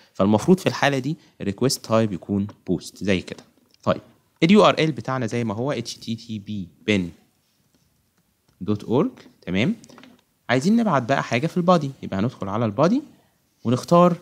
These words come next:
الحاجة اللي عايزين نبعتها. لو احنا عايزين نبعت داتا جيسون يبقى بنختار رو.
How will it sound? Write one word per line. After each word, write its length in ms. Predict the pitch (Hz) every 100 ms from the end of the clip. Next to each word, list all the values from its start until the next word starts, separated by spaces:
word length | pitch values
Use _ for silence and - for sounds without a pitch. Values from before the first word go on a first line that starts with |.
| - 110
الحاجة 340 | - 127 123
اللي 120 | 98
عايزين 300 | 98 90 104
نبعتها. 360 | 101 78 - - _ _ _ _ _ -
لو 100 | 135
احنا 200 | - 196
عايزين 260 | 131 123 170
نبعت 360 | 156 117 101
داتا 240 | 147 151 92
جيسون 440 | 90 196 - 285 285 _ _
يبقى 200 | 170 202
بنختار 500 | 170 143 - 147 147 -
رو. 220 | 110 101